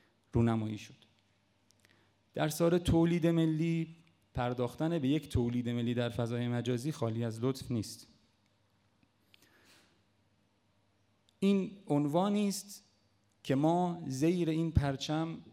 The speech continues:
آمدیم و به قول هیئتی‌ها داریم زیر این پرچم سینه می‌زنیم. چرا اسمشو گذاشتیم خیمه‌گاه؟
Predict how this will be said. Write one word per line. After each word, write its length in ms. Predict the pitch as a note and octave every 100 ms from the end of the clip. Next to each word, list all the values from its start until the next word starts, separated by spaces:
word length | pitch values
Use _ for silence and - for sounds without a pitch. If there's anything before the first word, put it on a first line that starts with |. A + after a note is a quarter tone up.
| _ _ _ -
آمدیم 600 | C3 C3 B2+ C3+ E3+ E3
و 260 | D3+ D3+ D3
به 220 | C#3 -
قول 220 | A#2+ D3 C#3+
هیئتی‌ها 720 | C3 B2 A#2+ - C3+ D3 D3
داریم 260 | B2 C#3
زیر 180 | C3+ C#3
این 140 | C3+
پرچم 540 | C3 B2 A#2 C3 C#3 D3 C#3+ - - - _ _ _
سینه 340 | - B2 C3+
می‌زنیم. 420 | B2 G#2 A2 A#2+ A2+ _ _ _ _ _ _ _ _ _ _ _ _ - - _ _ _ _ _ _ _ _ _ _ _ _ _ _ _ _ _ _ _ _ _ _ _ _ _ _ _
چرا 280 | - F#3+ A3
اسمشو 360 | G#3+ F#3 F#3+ F#3
گذاشتیم 380 | F3 E3+ E3+ D#3+
خیمه‌گاه؟ 720 | F3+ E3 D#3+ D#3 D3+ D#3